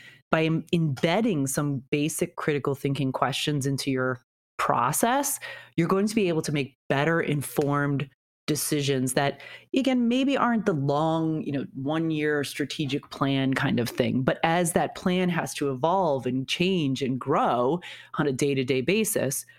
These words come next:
right, those day-to-day kind of decisions is where critical thinking is gonna be absolutely imperative. Let me ask you this, Krista. To what extent are you hearing a buzz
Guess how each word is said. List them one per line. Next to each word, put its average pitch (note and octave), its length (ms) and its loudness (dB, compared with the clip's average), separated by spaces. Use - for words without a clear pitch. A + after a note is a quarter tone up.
right, C#3+ 200 0
those F3+ 320 2
day-to-day C#3+ 640 0
kind C3+ 200 -2
of B2+ 100 -4
decisions E3 760 0
is C3 160 -2
where C3+ 120 0
critical C#3+ 360 -2
thinking B2+ 360 -2
is B2+ 120 -2
gonna B2+ 160 -2
be B2 260 -4
absolutely C3+ 760 0
imperative. - 680 -4
Let G3 120 2
me A#3+ 100 4
ask G#3+ 220 0
you F#3 60 4
this, D3 200 2
Krista. C3+ 480 0
To A3 100 2
what A3+ 160 2
extent G#3 480 0
are E3 80 2
you D#3+ 120 2
hearing E3+ 640 2
a D3 60 0
buzz C3+ 640 -2